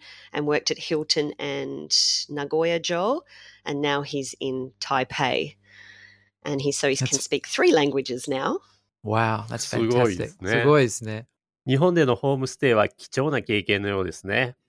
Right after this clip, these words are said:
Speaker 1: I'm really close to my family still, and I visit them regularly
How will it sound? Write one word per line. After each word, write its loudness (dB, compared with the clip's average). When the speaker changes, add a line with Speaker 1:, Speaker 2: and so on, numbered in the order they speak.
Speaker 1:
I'm 2
really 4
close 2
to -2
my 2
family 0
still, -2
and 0
I 0
visit -6
them -4
regularly -2